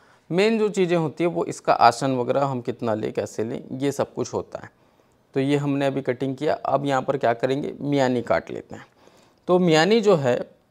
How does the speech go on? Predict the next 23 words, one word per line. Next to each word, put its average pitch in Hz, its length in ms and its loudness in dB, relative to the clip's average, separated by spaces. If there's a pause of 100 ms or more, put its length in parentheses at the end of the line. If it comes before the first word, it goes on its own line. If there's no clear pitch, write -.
(640)
वो 180 560 6
एकदम 196 320 0
बेसिक 180 320 2
मैंने 180 220 2
कॉन्सेप्ट 156 500 -2
बताया 131 320 2
कि 151 140 -2
आप 131 180 2
हल्को 160 300 -2
इसका 151 260 -4
तिरछा 135 400 0
काट 120 300 4
दें 160 180 -2 (500)
और 143 120 -2
उसके 175 340 0
बाद 131 520 6
ढाई 143 280 8
इंच 175 380 0
चौड़ा 135 400 0
और - 260 0
लगभग 175 340 0
सात 123 400 2
इंच - 240 -8